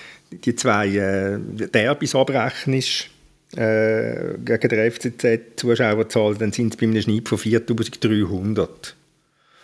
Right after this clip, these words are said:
Und das ist schon, das ist schon sehr bedenklich und, äh, lässt, lässt eigentlich tief schliessen, dass da, dass da ein, eine grosse Lücke ist zwischen der,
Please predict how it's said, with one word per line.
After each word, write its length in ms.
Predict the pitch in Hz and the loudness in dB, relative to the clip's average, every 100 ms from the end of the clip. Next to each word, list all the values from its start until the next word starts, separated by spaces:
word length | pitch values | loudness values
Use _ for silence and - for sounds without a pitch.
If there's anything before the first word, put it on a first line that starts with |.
| _ | _
Und 160 | - 104 | -6 0
das 160 | 110 - | 2 2
ist 120 | 107 | 0
schon, 600 | - 113 113 127 120 110 | 2 2 2 2 0 -2
das 200 | 117 113 | -2 -2
ist 120 | 107 | -2
schon 140 | - | 0
sehr 240 | 113 113 107 | 2 2 2
bedenklich 800 | 113 110 101 107 - 117 110 - | 2 2 0 0 -2 -2 -2 -2
und, 340 | 104 104 - | -4 -4 -2
äh, 280 | 107 101 104 110 _ _ _ _ _ - | 0 0 -2 -8 _ _ _ _ _ -16
lässt, 680 | - 117 107 107 101 107 117 | -8 -2 0 2 2 0 0
lässt 260 | 104 107 | 2 2
eigentlich 220 | 104 92 - | -2 -4 -4
tief 260 | 101 101 | -2 -2
schliessen, 1000 | - 104 104 107 120 104 98 104 98 110 - 370 - | -2 -2 -2 0 0 -2 -4 -10 -12 -16 -18 -18 0
dass 280 | 113 107 - | 0 2 2
da, 300 | 98 95 98 | 2 2 0
dass 260 | 101 - | -4 -4
da 340 | 98 95 98 95 | 0 2 2 0
ein, 240 | 95 98 | -2 -6
eine 260 | - - 95 | -8 -8 -8
grosse 520 | - - 123 123 120 | -6 -2 -2 0 0
Lücke 340 | 110 127 - 123 | 0 -2 -2 -2
ist 180 | 113 - | -2 -4
zwischen 380 | 110 113 113 104 | -6 -4 -4 -2
der, 220 | 110 101 | 0 0